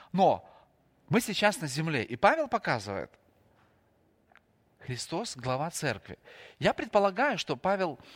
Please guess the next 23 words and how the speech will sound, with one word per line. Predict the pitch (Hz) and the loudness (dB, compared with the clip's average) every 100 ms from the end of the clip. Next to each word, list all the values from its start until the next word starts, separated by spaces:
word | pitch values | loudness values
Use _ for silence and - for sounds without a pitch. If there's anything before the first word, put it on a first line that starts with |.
| - - | -12 -2
может | 240 202 | 0 0
быть, | 165 | -2
в | 180 | 0
этот | 180 151 | 0 0
период | 165 185 151 120 | 0 0 -4 -4
думал, | 147 160 131 107 | -4 0 -2 -2
что | - 123 | -6 -4
я | 120 202 | -2 -2
не | 180 | -2
выйду | 165 143 | -2 -2
из | 127 | -4
тюрьмы. | - 120 104 95 _ _ _ - _ _ - _ _ _ - - - - - 120 | -6 -8 -8 -10 _ _ _ -20 _ _ -20 _ _ _ -20 -20 -20 -20 -10 -8
Я, | 110 143 170 160 - 67 | -2 2 2 2 -4 -16
м, | 98 113 123 120 | -12 -8 -8 -4
понимаю, | 147 147 165 165 | -4 -2 0 0
что | 143 151 | -2 -8
кто-то | - 180 156 | -4 -2 -2
из | 143 135 - - - - | -2 -4 -6 -8 -14 -14
служителей | - - - - 131 160 180 147 | -10 -8 -10 -8 -2 -2 -2 -4
церкви, | 135 151 131 127 | -2 -4 -2 -4
из | 123 127 | -6 -4
лидеров | 175 147 135 - | -2 0 -2 -2
церкви | 139 123 | -4 -4